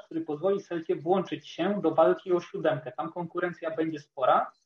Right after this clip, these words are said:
ale przy dobrych wiatrach kto wie, czy to właśnie nie jest ten klucz Celty Vigo do ponownego podboju Europy.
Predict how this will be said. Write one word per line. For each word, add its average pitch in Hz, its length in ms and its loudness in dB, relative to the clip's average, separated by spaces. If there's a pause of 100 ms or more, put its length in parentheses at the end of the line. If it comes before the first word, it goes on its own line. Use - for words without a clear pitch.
(340)
ale 233 200 6
przy - 140 2
dobrych 233 280 4
wiatrach 214 420 2
kto 202 140 -2
wie, 208 140 6
czy 202 120 -4
to 190 100 -2
właśnie 185 300 0
nie 165 160 -2
jest 170 160 -6
ten 160 200 -6
klucz - 340 0
Celty 165 340 -2
Vigo 170 220 2
do 160 100 2
ponownego 156 640 0
podboju 143 440 2
Europy. 135 440 0